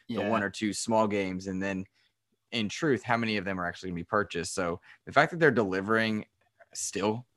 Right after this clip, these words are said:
Speaker 1: at this point, I'm surprised, uh, that they are still make-, getting games back and pat, uh, worthy. But I also think publishers and relationships are being built and rebuilt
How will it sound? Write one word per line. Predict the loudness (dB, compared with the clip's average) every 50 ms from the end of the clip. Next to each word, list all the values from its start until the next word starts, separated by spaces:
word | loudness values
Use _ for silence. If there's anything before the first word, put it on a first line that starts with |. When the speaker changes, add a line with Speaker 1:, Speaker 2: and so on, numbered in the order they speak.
| _ -8
Speaker 1:
at | -6 -4 -2
this | -4 -4 -4
point, | -2 0 2 2 4 2
I'm | 2 0 -2
surprised, | -4 -6 0 4 4 6 6 6 6 4 2 -2 -6 -12 -10 _ -4
uh, | -2 0 2 2 0 0 -2 -6 -6
that | -4 -2
they | 2 4
are | 4 4 4
still | 4 4 4
make-, | 4 4 2 0 -2 -8 -10 -8 -4 0
getting | 2 2 4 4
games | 4 2 2 2 4
back | 4 4 4 2
and | 2 4
pat, | 6 6 6 6 4 -2 -16 -18 -20 -20 _ _ 0
uh, | 4 4 4 4
worthy. | 4 6 6 8 8 8 8 6
But | 6 8 8
I | 10 10
also | 10 10 8 8 4 2
think | 4 4 6 6 6 4 2 -2 -10 -18 -20 _ _ _ _ _
publishers | 4 4 6 6 4 4 4 4 4 4 4 2 0 -2 -4
and | -2 0
relationships | 0 2 4 2 2 2 2 0 4 6 4 4 4 2
are | 0
being | 2 2 4 2 2 2
built | 4 4 6 6 4 2 -2 -6 -4
and | -2 0 2 2 0 -2 -2
rebuilt | -4 -4 0 2 4 4 4 6 6 6 6 6 4 0 -4